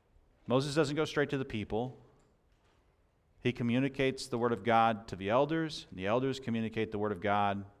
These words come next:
to the people. And there's something instructive about that. It was a simple job, really. Communicate the Passover and its message precisely.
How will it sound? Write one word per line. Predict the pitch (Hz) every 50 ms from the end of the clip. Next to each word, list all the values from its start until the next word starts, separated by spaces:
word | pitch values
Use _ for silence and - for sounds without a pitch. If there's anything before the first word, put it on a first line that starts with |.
| _
to | - -
the | -
people. | - - 113 101 - - 82 78 - - - - _ _ _ _ _ _ _ _ _ _ _ _ _ _ _ _ _ _ _ _ _ _ _ _ _ _ -
And | 117 117
there's | 117 110
something | - 123 117 120 117 117
instructive | 120 123 120 - 147 139 139 - 104 92
about | 90 92 80 92 92 90 - -
that. | 95 104 117 - - - - - _ _ _ _ _ _ _ _ _ _ _ _ _ _ _ _ _ _ _ _ _ _ _ _ _ _ _ _ _ _ _ - - _ _ _ _ _ _ _ _ _ _ _ _ _ _ _ _ _ _ _ _ _ _ _ _ _ -
It | 123 143 156
was | 165 156
a | 160 160
simple | 160 220 233 - 135 113
job, | 95 98 95 92 95 95 92
really. | 104 110 113 127 143 147 139 - - - - _ _ _ _ _ _ _ _ _ _ _ _
Communicate | - 147 127 127 139 147 151 147 - 156 151 151 151 - - - - - - _ _ _ _ _ _ _ _ _ _ _ _ _ _ _ _ _ _
the | - -
Passover | - 143 143 143 131 - 147 139 135 131 139 139 139 131 - - - - _ _ _ _ _ _ _ _ _
and | - 110 110
its | 104 -
message | 113 120 135 131 131 131 135 120 - - - - - - _ _
precisely. | - - - 127 117 - - - 78 78